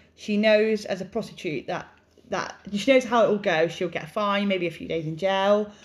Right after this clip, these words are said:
Um, but as David's handcuffing her, he then also puts a gag on her,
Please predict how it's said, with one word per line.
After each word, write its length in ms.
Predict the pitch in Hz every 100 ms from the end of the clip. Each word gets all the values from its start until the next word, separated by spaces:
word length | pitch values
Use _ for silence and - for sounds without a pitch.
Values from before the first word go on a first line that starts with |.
| - - _
Um, 320 | - 190 185 180
but 100 | -
as 300 | 220 233 233 -
David's 340 | 240 226 208
handcuffing 580 | - 214 202 175 151 -
her, 360 | 104 156 202 - _ - - _
he 80 | 202
then 200 | 208 214
also 300 | 190 - 165
puts 220 | 165 -
a 40 | -
gag 340 | 190 170 160
on 100 | 147
her, 240 | 139 143